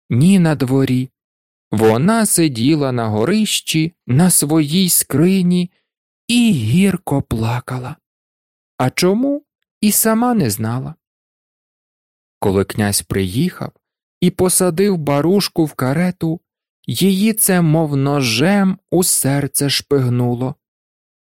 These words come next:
Неспроможна далі витримувати такої муки,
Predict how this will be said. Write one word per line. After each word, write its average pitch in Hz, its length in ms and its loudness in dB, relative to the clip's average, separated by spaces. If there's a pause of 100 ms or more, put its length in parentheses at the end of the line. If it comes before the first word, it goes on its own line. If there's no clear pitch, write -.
Неспроможна 123 1120 0
далі 127 500 0
витримувати 135 880 0
такої 135 580 0
муки, 208 540 -2